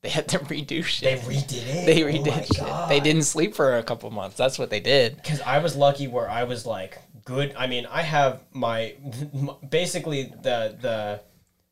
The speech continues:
Speaker 2: the head of our T V studio, I have his number
Speaker 1: Mm.
Speaker 2: directly, <laughs> and I'm very fortunate that we are very, uh,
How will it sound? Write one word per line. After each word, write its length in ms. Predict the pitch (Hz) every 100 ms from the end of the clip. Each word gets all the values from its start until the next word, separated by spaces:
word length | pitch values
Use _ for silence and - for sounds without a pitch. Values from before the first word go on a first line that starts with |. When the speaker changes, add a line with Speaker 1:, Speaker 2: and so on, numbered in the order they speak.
| _ _ _ _
Speaker 2:
the 100 | 113
head 400 | - - 139 139
of 140 | 120
our 240 | 113 113 110
T 300 | - 131 123
V 160 | 120
studio, 720 | 120 - 143 135 131 135 139
I 140 | - 107
have 200 | 110 113
his 240 | 131 131
number 560 | 110 101 123 139 151 151
Speaker 1:
Mm. 40 | 120
Speaker 2:
directly, 760 | 123 107 131 151 - 175 175 - -
<laughs> 140 | -
and 220 | 135 120
I'm 200 | 117 127
very 260 | 120 127 123
fortunate 480 | 135 135 131 131 -
that 320 | 107 - _ _ _
we 320 | 117 110 123 117
are 240 | 107 107 - _ _ _ _ _ _ _ _ _ _ _
very, 720 | 131 113 123 113 113 110 104 -
uh, 440 | 117 101 92 92